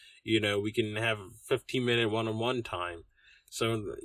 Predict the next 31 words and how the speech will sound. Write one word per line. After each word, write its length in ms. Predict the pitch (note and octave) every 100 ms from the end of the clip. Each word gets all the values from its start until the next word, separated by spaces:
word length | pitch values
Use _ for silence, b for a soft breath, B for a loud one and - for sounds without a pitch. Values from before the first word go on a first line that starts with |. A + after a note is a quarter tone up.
| C#2
you 220 | B2+ B2
get, 220 | C3+ C3+
you 160 | A#2 A#2+
get 120 | B2+
exclusive 600 | A#2 - - C#3+ C3+ C3+
episodes, 500 | B2 B2 B2+ B2+ A#2
you 80 | A2+
get 100 | G#2
early 260 | A2+ C3 C3+
releases 540 | A2 A#2+ C3 A2 G2
when 140 | G#2
you 160 | G2 F#2+
join 320 | A#2 A2 A2
these 260 | G2+ G2 -
tiers. 540 | A#2+ G2+ D#2+ E2+ - _ B B B B
And 140 | - B2+
you 60 |
can 120 | C3+ D3+
also 260 | F3 F#3
subscribe 520 | - C3 - C3 C3
and 220 | B2 A#2 A2+
find 340 | - A2+ A2+
our 60 | G#2+
podcast 540 | B2 A#2+ A#2 A2+ -
on 380 | - - B2+ C#3
Spotify, 360 | - C#3+ C#3+ -
iTunes, 560 | C3 B2+ C3 B2 A#2 -
Anchor 320 | B2+ C3 C3
F 160 | A#2+ -
M, 260 | A#2 A2 -
Overcast, 680 | A#2+ A2+ A2+ A#2 A2+ A2